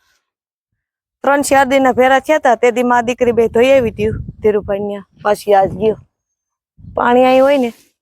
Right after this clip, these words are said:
તો જેવા થાય એવા ધોવાઈ જાય. પાણી નથી ને એટલે હિંમત નથી થાતી ધોવાની. હજી એકાદી ફેરે ધીરુભાઈ ન્યા જાઉં જોઈએ ધોવા.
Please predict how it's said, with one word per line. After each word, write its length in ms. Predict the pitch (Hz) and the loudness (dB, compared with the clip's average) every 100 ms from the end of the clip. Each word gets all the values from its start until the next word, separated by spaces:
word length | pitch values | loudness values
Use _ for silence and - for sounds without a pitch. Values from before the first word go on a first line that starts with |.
| _ - | _ -8
તો 120 | 220 220 | -2 0
જેવા 260 | 202 240 226 | 2 2 0
થાય 240 | - 233 | 0 0
એવા 180 | 226 202 | 2 2
ધોવાઈ 300 | 240 262 226 | 2 0 0
જાય. 200 | 175 196 196 _ _ _ _ _ _ _ - - - - - - - - - - - - - - _ - - - - - | -4 -8 -10 _ _ _ _ _ _ _ -20 -20 -20 -16 -14 -12 -14 -14 -14 -12 -12 -12 -14 -18 _ -16 -16 -10 -2 0
પાણી 260 | - 233 233 | 0 0 2
નથી 260 | 247 254 | 0 0
ને 60 | 233 | -2
એટલે 220 | 208 196 | 0 0
હિંમત 260 | 226 247 247 | 2 0 0
નથી 220 | 247 - | -2 -2
થાતી 300 | 214 208 196 | -8 -6 -4
ધોવાની. 420 | 196 190 190 190 _ _ _ _ _ _ _ _ _ _ _ _ _ _ - - - _ _ _ _ _ - | -2 -2 -2 -6 _ _ _ _ _ _ _ _ _ _ _ _ _ _ -16 -16 -16 _ _ _ _ _ -6
હજી 280 | 202 214 269 | -2 2 0
એકાદી 300 | 262 254 262 | 2 0 -2
ફેરે 320 | - 247 254 220 | -6 -4 -2 0
ધીરુભાઈ 400 | 254 240 247 240 | 0 2 0 0
ન્યા 180 | 226 | -2
જાઉં 200 | 233 285 | 0 0
જોઈએ 260 | 240 220 214 | 0 0 -2
ધોવા. 300 | 202 208 254 | 0 0 0